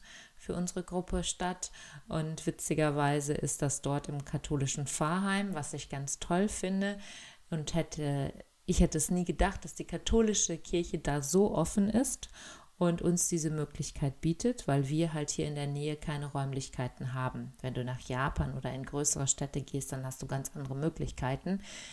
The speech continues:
Diese großen öffentlichen, ähm, ja, es sind keine Kirchen und auch keine Tempel, sondern Räume, wo wir uns treffen, nennt man Kaikan. Und der nächste Kaikan für uns, für die übergreifende Region wäre dann wieder Düsseldorf.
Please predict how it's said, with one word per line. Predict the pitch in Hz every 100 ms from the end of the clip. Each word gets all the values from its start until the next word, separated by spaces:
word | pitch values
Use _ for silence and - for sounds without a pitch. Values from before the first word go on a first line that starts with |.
| -
Diese | - 127 127 135
großen | 135 147 147 160 - 147 147
öffentlichen, | 147 151 160 147 143 143 - 143 139 139 135 -
ähm, | - 139 135 139 143 139 - -
ja, |
es | 131
sind | 135 139 139
keine | - 131
Kirchen | 127 - 175 165 170 - 147 143 139 - - -
und | 156 139
auch | 143
keine | - 139 139
Tempel, | - 165 190 202 170 156
sondern | 151 143 143 139 139 - - - - - -
Räume, | 135 151 165 196 180 165
wo | 156 151
wir | 147
uns | 139 -
treffen, | - 175 180 180
nennt | 147 147
man | 135
Kaikan. | - 156 180 - 190 196 208 214 - - - -
Und | 143
der | 151
nächste | 151 151 -
Kaikan | 156 - 156 160 165 151
für | 147 -
uns, | - 170 180 185 190 -
für | - 151
die | 143 139 - - -
übergreifende | 180 180 165 - 151 165 170 151
Region | 147 139 147 139 143
wäre | 143 135
dann | 139 143
wieder | 139 135
Düsseldorf. | - 139 - 127 127 143 -